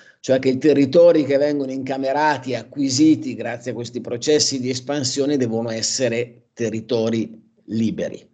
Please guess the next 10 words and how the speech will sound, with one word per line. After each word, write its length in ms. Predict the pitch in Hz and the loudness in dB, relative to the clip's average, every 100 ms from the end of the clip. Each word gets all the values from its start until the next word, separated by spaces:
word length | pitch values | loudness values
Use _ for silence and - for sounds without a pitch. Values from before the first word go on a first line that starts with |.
| _ _ | _ _
Questo 220 | - 160 131 | -4 0 2
è 40 | |
il 60 | 120 | 2
primo 300 | 123 117 117 | 0 -2 -4
punto. 520 | 92 78 - - - | -8 -12 -14 -18 -20
Il 0 | - - - _ | -20 -20 -20 _
secondo 600 | - 135 170 208 196 202 | -2 2 6 6 6 4
punto 560 | 196 214 220 214 208 170 | 4 4 4 4 6 6
è 160 | 175 | 6
che 580 | - 165 185 180 - - | 4 0 0 -2 -8 -20